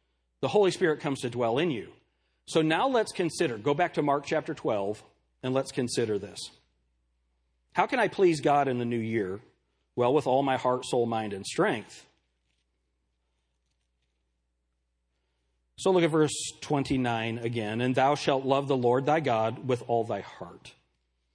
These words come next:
With all thy heart. So what is that? That's just the things that you love. That's the things that you love. The,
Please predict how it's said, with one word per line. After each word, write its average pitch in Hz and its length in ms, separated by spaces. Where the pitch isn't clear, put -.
With 123 140
all 104 140
thy 104 140
heart. 95 320
So 156 100
what 226 180
is 294 180
that? 131 420
That's 151 140
just - 220
the 185 80
things 170 280
that 170 160
you 170 140
love. 151 340
That's 151 200
the 196 60
things 135 340
that 120 140
you 123 100
love. 104 360
The, 156 180